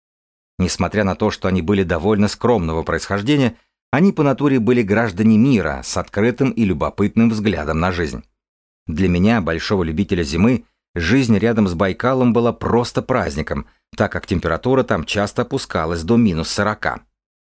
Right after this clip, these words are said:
Погода стояла ясная и сухая. Я покупал на ближайшем рынке мороженую рыбу и мясо. Ещё интереснее было путешествовать по сельской местности. Бурятские буддисты-шаманы, родственный монголам народ,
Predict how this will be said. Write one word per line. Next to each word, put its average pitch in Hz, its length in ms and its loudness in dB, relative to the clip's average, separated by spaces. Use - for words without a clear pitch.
Погода 85 420 0
стояла 98 420 -2
ясная 76 520 -4
и 80 80 -2
сухая. 73 500 -6
Я 160 140 4
покупал 104 400 -2
на 87 100 0
ближайшем 82 520 -2
рынке 113 340 2
мороженую 73 640 0
рыбу 76 260 -2
и 92 160 -4
мясо. 82 480 -2
Ещё 98 360 2
интереснее 127 500 2
было 107 220 4
путешествовать 107 760 -2
по 95 100 0
сельской 98 440 -2
местности. - 560 -2
Бурятские 98 600 0
буддисты-шаманы, 95 1080 0
родственный 104 520 0
монголам 101 520 2
народ, 107 320 0